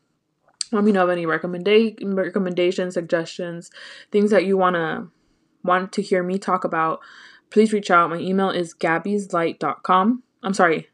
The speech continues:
gabby's light at gmail dot com. There you go. That's my email. And then you can also check out my blog. It is w w w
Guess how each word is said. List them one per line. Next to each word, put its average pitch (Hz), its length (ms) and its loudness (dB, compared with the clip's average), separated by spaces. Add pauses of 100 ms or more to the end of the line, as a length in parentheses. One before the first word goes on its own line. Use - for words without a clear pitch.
(160)
gabby's 233 680 0 (460)
light 180 440 2
at 160 140 -6
gmail 190 420 0
dot 170 180 -8
com. 147 400 -6
There 202 160 6
you 170 100 4
go. 156 300 -8 (580)
That's 196 220 2
my 175 100 -2
email. 156 420 -4 (360)
And 208 160 6
then 196 280 6
you 190 80 0
can 208 160 2
also 196 280 2
check 196 240 0
out 180 100 2
my 160 120 -4
blog. 190 560 4 (380)
It 190 120 2
is 185 140 2
w 190 440 2
w 175 460 -2
w 170 640 -4